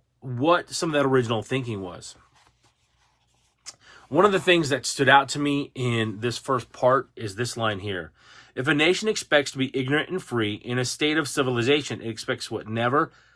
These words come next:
was and never will be." And that is from Thomas Jefferson.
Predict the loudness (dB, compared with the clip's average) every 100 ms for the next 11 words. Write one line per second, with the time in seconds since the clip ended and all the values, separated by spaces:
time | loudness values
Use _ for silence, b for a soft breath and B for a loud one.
0 | b 0 6 6 6 0 -8 -6 0 2
1 | 2 -2 -6 -4 -6 -6 -8 -16 b b
2 | b -6 -4 2 2 2 -4 -4 -4 -4
3 | -4 -2 -2 -2 -12 -14